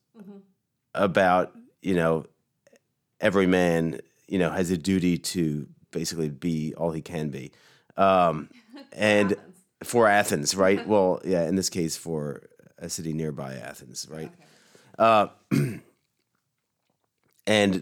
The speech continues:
Speaker 2: that, uh, every man has a duty to achieve the greatest degree of physical, uh, perfection that he can.
Speaker 1: Mm-hmm.
Speaker 2: Um, and maybe that's the way that what's true about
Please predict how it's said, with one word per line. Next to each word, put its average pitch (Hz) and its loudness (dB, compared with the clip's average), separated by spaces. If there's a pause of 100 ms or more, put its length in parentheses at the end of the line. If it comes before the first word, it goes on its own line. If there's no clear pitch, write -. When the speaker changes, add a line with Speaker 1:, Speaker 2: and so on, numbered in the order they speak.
Speaker 2:
that, 92 2
uh, 87 2
every 101 2
man 92 2
has 87 -4
a 87 -2
duty 85 -2
to 76 -6
achieve 82 -4
the 82 -8
greatest 80 -6 (280)
degree 82 -6
of 71 -10
physical, 78 -14 (440)
uh, 73 -12 (380)
perfection 85 -12
that 78 -10
he 78 -14
can. 73 -18 (100)
Speaker 1:
Mm-hmm. - -18
Speaker 2:
Um, 95 2 (1120)
and 117 2
maybe 156 4
that's 147 4
the 143 -2
way 113 6
that 92 2 (220)
what's 98 -2
true 123 2
about 87 -4